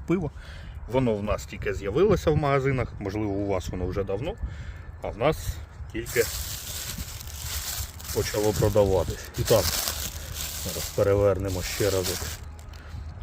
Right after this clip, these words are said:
наш шашлик. Рецепт буде у відео маринаду. Зараз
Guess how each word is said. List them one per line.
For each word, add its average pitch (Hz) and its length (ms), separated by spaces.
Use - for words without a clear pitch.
наш 92 200
шашлик. 110 540
Рецепт 113 540
буде 101 260
у 98 160
відео 147 360
маринаду. 120 580
Зараз 98 520